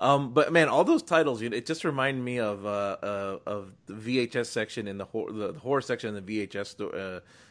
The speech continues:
rental stores like Blockbuster and stuff. I mean, that's just pure eighties trash, all that stuff. And I mean that in the, in an endearing way.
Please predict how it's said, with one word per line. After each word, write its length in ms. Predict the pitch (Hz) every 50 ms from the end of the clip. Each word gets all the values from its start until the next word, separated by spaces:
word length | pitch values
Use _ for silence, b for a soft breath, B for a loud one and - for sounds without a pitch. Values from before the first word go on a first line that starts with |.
| b b -
rental 280 | 107 113 110 107 104
stores 280 | - - 113 104 101 92
like 160 | 110 95 -
Blockbuster 520 | - 104 104 104 - 107 101 95 - 104
and 100 | 95 95
stuff. 240 | - - 92 85 -
I 80 | 92 107
mean, 120 | 110 107
that's 220 | 98 135 151 - -
just 200 | 151 131 - -
pure 320 | - - 123 123 123 120
eighties 420 | - 104 110 110 107 107 101 -
trash, 420 | - - 110 101 95 95 90 - -
all 140 | 90 87 87
that 160 | 87 82 -
stuff. 240 | - 104 87 - b b b b b
And 100 | 147 170
I 40 | 190
mean 180 | 202 220 226
that 220 | 208 208 196 190 -
in 80 | 151
the, 180 | 147 147 - -
in 100 | 143 139
an 160 | 135 127 127
endearing 500 | 123 123 127 123 135 135 127 123 120 113
way. 460 | 110 107 104 98 95 92 90 87 82